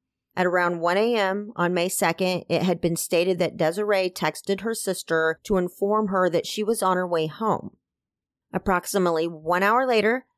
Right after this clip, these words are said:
she made a phone call to another person and then later texted that individual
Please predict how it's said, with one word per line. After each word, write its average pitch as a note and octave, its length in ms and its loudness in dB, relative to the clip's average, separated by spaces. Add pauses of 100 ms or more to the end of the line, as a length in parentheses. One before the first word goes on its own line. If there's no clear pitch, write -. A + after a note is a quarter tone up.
(180)
she - 260 -2
made F#3+ 460 2
a F3+ 80 2
phone G3 340 -2
call G#3+ 280 2
to A3 160 -2
another G#3 300 2
person F3 640 -2
and G3 340 0
then F#3+ 420 0
later A3+ 300 0
texted G3 440 -4
that F3+ 180 0
individual E3 920 -2